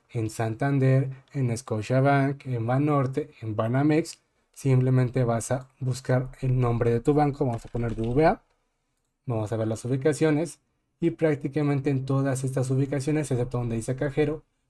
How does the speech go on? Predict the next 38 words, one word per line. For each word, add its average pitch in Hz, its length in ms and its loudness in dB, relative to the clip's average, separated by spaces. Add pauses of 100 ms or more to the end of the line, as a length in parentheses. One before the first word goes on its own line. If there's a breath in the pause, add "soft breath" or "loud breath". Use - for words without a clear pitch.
(140)
puedes 139 400 2
ir 147 140 0
a 139 80 0
solicitar 135 720 -4
un 131 200 2
préstamo 127 480 0
bancario. 117 600 0 (460)
Simplemente 117 540 -2
le 113 100 0
darás 110 300 0
clic, 196 320 -2 (340)
ahí 110 160 -4
te 123 120 -6
aparece, 160 560 2 (420)
y 170 140 2
lo 165 120 2
único 147 260 -2
que 147 140 0
debes 139 280 2
de 139 60 2
hacer 139 360 0
es 143 200 0
buscar 139 540 -4 (280)
y 151 120 0
ya, 185 200 2 (480)
basta 123 380 -2
pedir 123 160 -4
un 139 100 0
préstamo 160 460 0 (100)
y 156 100 -4
prácticamente 135 880 -2
sería 127 420 0
todo 123 380 -2
lo 113 160 -4
que 107 120 -10
tendrías 110 480 -8
que 117 100 -4
hacer. 131 340 0